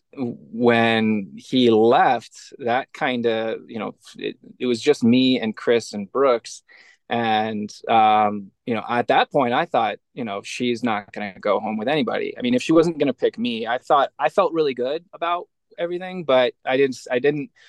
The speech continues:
you don't really know what you don't see. So I had no idea the connection that she had with Chris at the time, um,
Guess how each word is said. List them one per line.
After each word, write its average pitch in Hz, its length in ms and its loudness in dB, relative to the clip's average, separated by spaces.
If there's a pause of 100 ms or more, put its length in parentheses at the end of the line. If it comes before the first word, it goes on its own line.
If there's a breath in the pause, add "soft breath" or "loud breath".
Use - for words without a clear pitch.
(180 soft breath)
you 151 120 -2
don't 170 240 2
really 143 320 2
know 120 360 -2
what 131 240 -6
you 120 100 -8
don't 113 220 -8
see. 117 420 -6
So 113 160 0
I 180 120 6
had 123 100 6
no 127 260 4
idea 113 360 -2
the 101 240 -10
connection 113 460 -8
that 110 120 -10
she 110 200 -10
had 107 200 -4
with - 160 -14
Chris - 320 -6
at - 100 -10
the - 60 -20
time, - 380 -16 (480 soft breath)
um, 110 520 -2